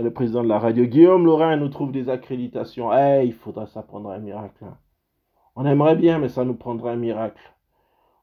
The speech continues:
Pour pouvoir, euh, décrocher des accréditations aux Jeux de Paris deux mille vingt-quatre, ça prendrait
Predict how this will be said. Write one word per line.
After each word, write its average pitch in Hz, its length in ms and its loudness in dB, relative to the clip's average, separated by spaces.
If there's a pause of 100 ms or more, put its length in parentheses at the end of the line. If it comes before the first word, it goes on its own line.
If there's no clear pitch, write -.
Pour 127 100 -12
pouvoir, 139 520 4
euh, 127 100 2
décrocher 127 480 -4
des 123 160 -6
accréditations 117 800 -8
aux 120 80 -2
Jeux 123 260 0
de 113 380 -2
Paris 117 440 -4
deux 113 160 -6
mille 113 240 -6
vingt-quatre, 113 440 -8
ça 101 160 -8
prendrait 110 540 -10